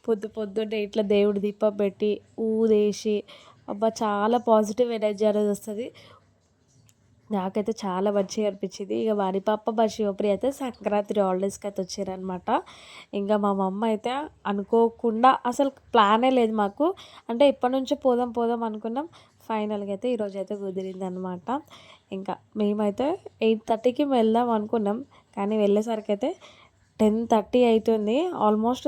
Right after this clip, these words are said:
లెవెన్ అయిందనమాట. ఇప్పుడు స్టార్ట్ అయినాం. ఇప్పుడు ఎప్పటి వరకు వెళ్తామో తెలియదు, కానీ Google Map, Google Map-లో మాత్రం almost one and half hour journey అని చూపించింది. ఇంకా నేనైతే కొంచెం నైట్ ఉంటే అన్నం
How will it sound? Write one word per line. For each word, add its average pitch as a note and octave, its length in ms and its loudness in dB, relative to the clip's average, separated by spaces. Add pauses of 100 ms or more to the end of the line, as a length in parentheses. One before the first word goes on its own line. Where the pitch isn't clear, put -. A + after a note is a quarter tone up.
లెవెన్ G#3 260 2
అయిందనమాట. G#3 580 -2 (180)
ఇప్పుడు G#3+ 280 -6
స్టార్ట్ G3+ 300 -2
అయినాం. G#3+ 200 -4 (520)
ఇప్పుడు G#3+ 280 0 (220)
ఎప్పటి G#3+ 240 2
వరకు A3 220 2
వెళ్తామో G#3+ 400 0
తెలియదు, G3 360 -2 (120)
కానీ B3 140 0 (100)
Google G#3+ 340 2
Map, A3 160 -4 (280)
Google G#3 340 2
Map-లో G#3+ 260 0 (100)
మాత్రం A#3 300 -6 (800)
almost A3+ 520 2 (220)
one A3 120 2 (180)
and G#3+ 180 0
half G#3 220 0
hour G#3+ 180 2 (120)
journey G3+ 340 -2
అని A3+ 120 -2
చూపించింది. G3 640 -4 (500)
ఇంకా A3 180 -2
నేనైతే G#3 380 0 (120)
కొంచెం A3 240 -2 (760)
నైట్ G3+ 280 2 (300)
ఉంటే G#3+ 260 -2 (140)
అన్నం G#3+ 260 -2